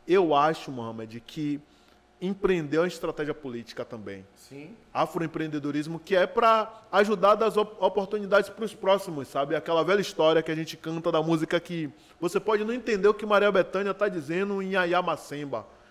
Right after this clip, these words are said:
Speaker 1: né? Que ela fala, é, "Vou aprender a ler pra ensinar meus camaradas." A gente já passou pelas cotas, já passou pela entrada nas universidades. Hoje a gente tá falando sobre empreendedorismo, inovação, formação de rede, formação de empresas.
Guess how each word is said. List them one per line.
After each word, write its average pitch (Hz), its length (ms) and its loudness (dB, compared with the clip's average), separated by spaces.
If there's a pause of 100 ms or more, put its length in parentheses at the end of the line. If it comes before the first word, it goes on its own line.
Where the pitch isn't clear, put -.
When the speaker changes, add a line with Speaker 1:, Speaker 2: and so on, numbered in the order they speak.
(140)
Speaker 1:
né? 143 180 0
Que 151 100 -4
ela 151 140 2
fala, 143 420 2 (360)
é, 143 160 0
"Vou 156 180 4
aprender 190 580 6
a 180 100 6
ler 165 380 2 (320)
pra 175 160 4
ensinar 175 340 0
meus 180 200 0
camaradas." 131 760 0 (240)
A 143 140 4
gente 147 140 -4
já 170 120 6
passou 175 380 4
pelas 175 460 0
cotas, 160 540 2
já 160 100 0
passou 170 260 -2
pela 175 160 0
entrada 165 400 2
nas 156 120 -6
universidades. 151 880 -2 (280)
Hoje 185 180 4
a - 20 6
gente 185 200 -2
tá 180 100 4
falando 180 360 0
sobre 175 360 -2
empreendedorismo, 170 840 -2
inovação, 165 800 -2 (380)
formação 180 640 2
de 165 160 -4
rede, 170 420 2
formação 175 460 -2
de 175 140 -8
empresas. 170 680 -6